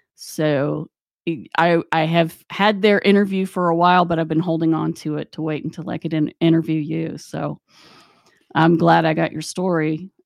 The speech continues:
And, uh, I think it's really interesting that it was Susan who, who picked up your story, because,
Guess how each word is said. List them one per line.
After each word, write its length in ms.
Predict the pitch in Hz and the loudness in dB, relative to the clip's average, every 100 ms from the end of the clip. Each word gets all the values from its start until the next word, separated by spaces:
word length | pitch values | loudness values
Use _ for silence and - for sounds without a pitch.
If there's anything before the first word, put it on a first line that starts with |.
| - | -10
And, 360 | 156 147 147 156 | -6 -2 -2 -4
uh, 300 | 156 - - - _ _ _ _ _ _ 175 | -6 -6 -8 -14 _ _ _ _ _ _ -2
I 80 | |
think 200 | 165 175 | 2 2
it's 160 | 175 - | 2 -2
really 280 | 180 175 170 | 0 2 4
interesting 480 | 180 180 - 175 165 | 2 0 0 4 4
that 100 | 160 | 2
it 100 | - | -2
was 80 | 165 | -8
Susan 500 | - 185 175 165 156 | -2 0 2 4 2
who, 400 | 165 160 156 170 _ _ _ 170 | 2 0 -2 -8 _ _ _ -6
who 240 | 156 147 _ | -6 -6 _
picked 220 | 175 160 156 | -6 -4 -4
up 220 | 151 - | -4 -6
your 80 | 151 | -10
story, 640 | - 156 147 151 151 - _ _ _ _ - _ _ _ _ _ _ | -10 -8 -6 -6 -6 -8 _ _ _ _ -20 _ _ _ _ _ _
because, 540 | 165 - 156 151 - | -4 -2 -2 -4 -10